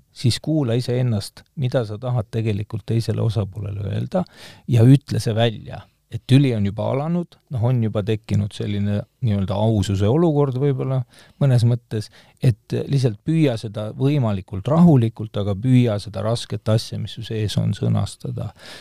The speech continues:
Ja teine sihuke kuldreegel võiks olla see, mis vähemalt minu puhul on töötanud, et kui on ära tülitsetud,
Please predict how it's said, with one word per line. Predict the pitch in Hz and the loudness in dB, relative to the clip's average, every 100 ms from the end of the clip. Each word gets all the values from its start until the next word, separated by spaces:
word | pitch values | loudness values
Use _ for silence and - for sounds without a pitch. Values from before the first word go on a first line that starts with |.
| - _ | -20 _
Ja | - | 0
teine | 113 160 151 120 127 135 | 4 4 4 2 -2 -2
sihuke | 127 123 117 | -2 0 0
kuldreegel | 135 139 117 120 113 110 110 | 4 2 2 0 -2 -4 -8
võiks | 113 - | -8 -4
olla | 135 123 | -2 0
see, | 127 156 135 113 | 2 0 0 -4
mis | - - 117 - | -4 -4 -4 0
vähemalt | 131 113 117 | 2 2 2
minu | 147 117 | 2 2
puhul | 110 120 107 107 | -2 -4 -4 -4
on | 104 | -4
töötanud, | 127 117 - 104 101 | -2 -2 -2 -2 0
et | 98 - | -2 -4
kui | - 120 | 0 2
on | 110 101 95 - - - - | 4 2 0 -4 -16 -20 -10
ära | - 135 131 98 | -2 0 0 -4
tülitsetud, | 95 98 104 - 139 - | -4 -4 -2 -2 -4 -4